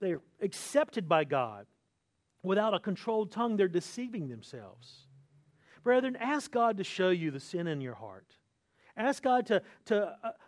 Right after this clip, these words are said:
show you if there's pride, selfishness.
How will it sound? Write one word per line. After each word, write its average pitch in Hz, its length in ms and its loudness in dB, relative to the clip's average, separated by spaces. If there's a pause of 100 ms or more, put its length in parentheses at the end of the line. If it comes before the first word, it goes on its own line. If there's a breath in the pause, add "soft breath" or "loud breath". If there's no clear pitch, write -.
show 247 420 4
you 208 580 2 (1500)
if 175 100 -8
there's 165 220 -6
pride, 151 720 -4 (460)
selfishness. - 1000 -6